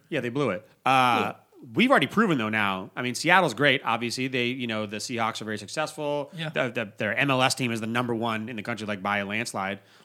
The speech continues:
Speaker 1: But we've proven now between the Knights and the Raiders that we're ready to go.
Speaker 2: Yeah.
Speaker 1: The Raiders, the Raiders was the biggest sellout.
Speaker 2: Talk about attendance.
Speaker 1: In,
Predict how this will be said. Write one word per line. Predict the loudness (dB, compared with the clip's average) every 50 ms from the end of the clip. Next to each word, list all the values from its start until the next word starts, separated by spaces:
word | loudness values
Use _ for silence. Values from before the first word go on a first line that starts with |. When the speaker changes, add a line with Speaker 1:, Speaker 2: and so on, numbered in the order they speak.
| _ 2
Speaker 1:
But | 4 6 6 6 6 2 -2 -10 _ _ _ _
we've | -6 -4 -4 -4 -2
proven | 0 2 2 2 2 0
now | -4 -4 -4 -4 -4 -8
between | -10 -12 -10 -8 -8
the | -6
Knights | -4 -4 -4 -4 -4 -6
and | -8
the | -8
Raiders | -6 -6 -4 -4 -4 -4 -6 -8 -14 _ _ _ -10
that | -10 -6 -4
we're | -2 -2 0
ready | 0 -2 -4 -6
to | -8 -8
go. | -6 -6 -6 -8 -10 -16 _ _ _ _ _ -10 -4
Speaker 2:
Yeah. | -2 0
Speaker 1:
The | 6
Raiders, | 8 8 8 8 6 4
the | 2 4 6
Raiders | 6 6 6 6
was | 4 2
the | 2 2
biggest | 2 2 2 2 2 0
sellout. | 0 2 2 2 2 2 2
Speaker 2:
Talk | 2 2 0 2
about | 2 2 2
attendance. | 2 2 2 4 4 4 2 4 2
Speaker 1:
In, | 2 2 0